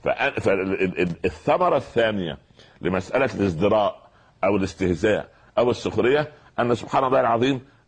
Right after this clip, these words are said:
زرع شجرة ال-، ال-، العداوة أو البغضاء. الأمر الثالث أن ال-، دائمًا الإنسان بطبيعته ضد الأمر،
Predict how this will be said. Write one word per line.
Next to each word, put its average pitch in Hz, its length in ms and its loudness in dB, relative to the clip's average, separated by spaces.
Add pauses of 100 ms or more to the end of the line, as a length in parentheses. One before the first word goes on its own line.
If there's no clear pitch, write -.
(140)
زرع 110 500 0
شجرة 120 480 0 (400)
ال-، 87 200 -4
ال-، 85 200 -4
العداوة 85 540 2
أو 92 120 2
البغضاء. 80 500 -2 (260)
الأمر 147 300 0
الثالث 110 500 0 (420)
أن 123 380 -2 (380)
ال-، 95 280 0
دائمًا 110 520 0
الإنسان 104 1000 0 (260)
بطبيعته 95 640 0 (600)
ضد 117 220 2
الأمر، 87 480 -4